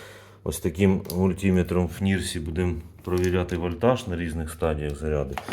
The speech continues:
Через такий от щас фільтр ми ж це включимо, тому що розетка ззаду, ось тут.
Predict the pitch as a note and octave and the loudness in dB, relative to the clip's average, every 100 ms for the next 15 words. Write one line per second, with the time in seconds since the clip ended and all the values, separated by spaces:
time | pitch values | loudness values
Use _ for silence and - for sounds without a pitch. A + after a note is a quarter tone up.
0 | - - - F2 F2 - F2 G#2 F#2+ F2 | -12 -14 -4 -2 0 -2 0 4 4 4
1 | - F2 - - F#2 - E2+ E2 D#2 - | 0 -2 -2 -2 -2 2 2 2 -4 -4
2 | F2+ F2 A2 B2+ F2+ D#2 D#2+ D#2+ F2 E2+ | -4 -2 -2 0 -2 -4 -4 -2 2 2
3 | E2 E2+ - E2+ E2+ A2 F2 D2 - - | 4 2 4 0 6 6 6 0 -6 -18
4 | - - D#2 - F2 - - | -18 -10 -10 -6 -6 -6 -10